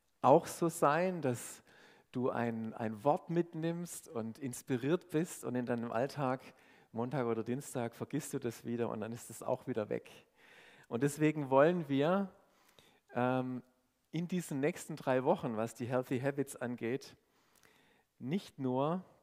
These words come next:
ähm, eine, also durch die Predigt euch was mitgeben zum Wiederkäuen, sondern euch dazu animieren, dass ihr wie so einen Ernährungsplan macht, ja, das ist da,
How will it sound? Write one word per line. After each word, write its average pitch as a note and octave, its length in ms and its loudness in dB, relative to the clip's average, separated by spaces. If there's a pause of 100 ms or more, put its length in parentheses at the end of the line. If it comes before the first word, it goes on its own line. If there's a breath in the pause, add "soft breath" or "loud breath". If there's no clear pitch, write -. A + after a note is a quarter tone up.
(920)
ähm, A#2+ 480 -2 (340)
eine, B2+ 220 -6 (280)
also A#2 200 -2
durch B2+ 180 -4
die B2+ 140 -6
Predigt D3+ 520 -2
euch B2+ 220 -4
was A2+ 220 -6
mitgeben A#2 500 -4
zum A2+ 260 -8
Wiederkäuen, B2 640 -4
sondern D3+ 680 -2 (680 loud breath)
euch D#3 420 2
dazu C#3+ 320 -2
animieren, C3+ 520 0
dass - 240 0
ihr D#3 160 2
wie E3 100 -4
so D#3 140 -4
einen C#3 120 0
Ernährungsplan C3 1000 0
macht, F#2+ 320 -10
ja, A2 160 -6
das B2 200 -4
ist A#2+ 180 -8
da, A#2+ 120 -2